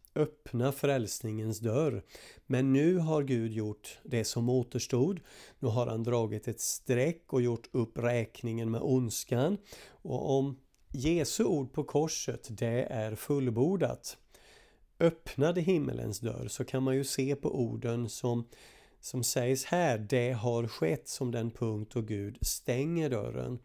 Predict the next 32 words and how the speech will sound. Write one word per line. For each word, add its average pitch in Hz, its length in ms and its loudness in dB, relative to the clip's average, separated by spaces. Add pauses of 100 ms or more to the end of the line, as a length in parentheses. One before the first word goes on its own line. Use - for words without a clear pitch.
(460)
till - 160 -6
frälsningens 107 840 -4
ark. - 400 -8
Här 147 180 4
är 123 220 4 (360)
slutpunkten 131 1500 -2
av 120 140 -4
det 107 120 -2
drama 107 680 -2 (120)
som - 280 -8
i 107 80 -6
begynnelsen 110 720 -4
började 110 560 -2
med 113 300 -2
orden 110 460 -2 (540)
när 117 120 -6
Gud 113 300 -2
sa, 104 380 -4
"Var 107 500 2
det 104 120 -6
ljus, - 460 -6
för - 220 -8
nu 123 240 2
är 127 40 0
tiden 120 460 -2
inne 131 380 0 (360)
för - 180 -6
nya 117 560 2
himlar 104 560 -4
och 104 120 -6
en 104 120 -4
ny 120 320 -6